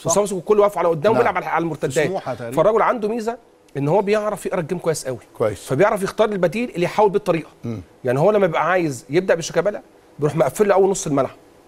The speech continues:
Speaker 3: مم.
Speaker 2: شيكابالا بديل جيد، لكن في وقت من الأوقات لو تفتكر
Speaker 3: بيحتاجه.
Speaker 2: حضرتك ماتش
Speaker 3: آه.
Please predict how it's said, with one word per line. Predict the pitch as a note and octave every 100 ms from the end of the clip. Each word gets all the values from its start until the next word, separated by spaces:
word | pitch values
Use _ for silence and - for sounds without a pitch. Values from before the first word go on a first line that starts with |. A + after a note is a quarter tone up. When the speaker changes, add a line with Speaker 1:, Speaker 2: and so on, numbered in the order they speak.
| -
Speaker 3:
مم. |
Speaker 2:
شيكابالا | A#2+ - F3
بديل | D#3+ F3+
جيد، | F3 G3 G3+ -
لكن | C3 D3
في | F3+
وقت | G#3
من | F#3
الأوقات | D#3+ G3+ - - - -
لو |
تفتكر | C#3 C#3
Speaker 3:
بيحتاجه. | F3+ G3+
Speaker 2:
حضرتك | E3+
ماتش | F3+ B2+
Speaker 3:
آه. | F3+ B2